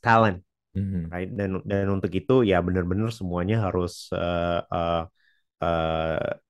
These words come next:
Speaker 1: uh, eksekusinya tinggi banget. So, uh, uh, it was a, uh, uh, it was definitely a,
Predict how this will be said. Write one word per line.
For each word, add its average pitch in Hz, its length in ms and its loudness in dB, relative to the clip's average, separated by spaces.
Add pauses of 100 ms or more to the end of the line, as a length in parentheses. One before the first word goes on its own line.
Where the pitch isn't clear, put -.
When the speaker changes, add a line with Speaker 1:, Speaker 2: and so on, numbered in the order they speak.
Speaker 1:
uh, - 140 -2 (120)
eksekusinya 98 600 -2
tinggi 87 280 -6
banget. 87 260 -2 (760)
So, 95 400 4
uh, 92 480 6
uh, 92 400 2
it 120 160 -2
was 117 260 6
a, 117 220 8
uh, 110 340 6 (120)
uh, 107 220 -2
it 117 120 0
was 113 160 4
definitely 120 580 2
a, 110 140 4